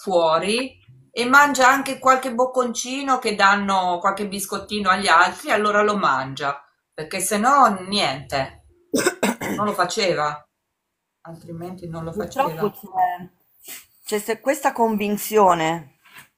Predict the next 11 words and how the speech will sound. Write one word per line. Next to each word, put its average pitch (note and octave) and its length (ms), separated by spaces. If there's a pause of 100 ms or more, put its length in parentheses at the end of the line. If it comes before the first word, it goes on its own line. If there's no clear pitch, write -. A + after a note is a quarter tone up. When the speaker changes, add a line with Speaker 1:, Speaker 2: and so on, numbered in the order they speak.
(420)
Speaker 2:
umana, F3 800 (460)
quindi D#3 560
torniamo F3 380
sempre F#3+ 240
sul F3+ 140
discorso F3+ 420
dell'umanizzazione, E3+ 1500
perché C#3 300
tanto D3 280
quello D3 380
è, C#3+ 200